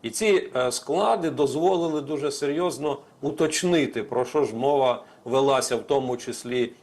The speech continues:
Кітом Келлогом у Москві. А розмова в трійці, е, коли, е, працюють в Лондон, Париж і Київ, вона дуже серйозно посилила позицію України.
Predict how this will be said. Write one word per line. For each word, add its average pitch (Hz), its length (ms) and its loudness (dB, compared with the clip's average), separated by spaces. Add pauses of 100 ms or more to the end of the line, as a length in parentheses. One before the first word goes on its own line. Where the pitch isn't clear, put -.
(120)
Кітом 123 420 0
Келлогом 123 720 2 (260)
у 123 180 0
Москві. 123 560 -2 (540)
А 147 140 2
розмова 196 560 4
в 160 140 -4
трійці, 139 880 -2
е, 117 280 -2
коли, 139 440 2
е, - 520 -6 (140)
працюють 139 840 2 (300)
в 113 60 -2 (240)
Лондон, 135 680 2 (200)
Париж 139 540 2
і 139 100 -6
Київ, 131 720 -2 (280)
вона 165 280 0
дуже 185 260 2
серйозно 190 680 2
посилила 139 720 2
позицію 123 680 -6
України. 120 600 -2